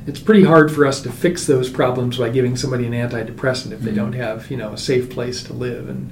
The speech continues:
Speaker 1: enough to eat and things like that. So I think we need to do all of that. So we need more providers, but I think we also need to kinda work on these other aspects of, of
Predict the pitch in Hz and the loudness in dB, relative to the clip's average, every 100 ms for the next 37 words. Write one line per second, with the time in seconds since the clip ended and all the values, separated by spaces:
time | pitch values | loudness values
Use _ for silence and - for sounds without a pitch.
0 | 143 123 - - - 135 - 135 127 135 | -10 -10 -12 -12 -6 -6 -6 -10 -12 -12
1 | 127 127 143 127 - - 117 - - - | -12 -10 -10 -10 -8 -8 -8 -8 -16 -18
2 | - - - 143 135 123 117 113 120 113 | -18 -16 -12 -6 0 0 0 -4 -4 -2
3 | 110 107 113 107 - - 131 139 160 143 | -2 -4 -8 -10 -10 -6 0 4 4 6
4 | 156 156 147 143 - 143 139 135 123 120 | 8 10 10 6 0 4 4 4 4 0
5 | - 120 117 123 120 110 - 123 110 107 | -2 -4 -4 -4 -4 -6 -8 -10 -10 -8
6 | 127 113 113 131 131 92 127 - 95 95 | -8 -8 -8 -8 -10 -10 -8 -6 -6 -8
7 | - - - - - - - - - - | -12 -16 -16 -16 -16 -14 -14 -14 -16 -10
8 | - 123 - 123 123 - 120 - - 127 | -2 -2 0 -2 -2 -2 -4 -4 -8 -4
9 | 120 - - | -4 -6 -8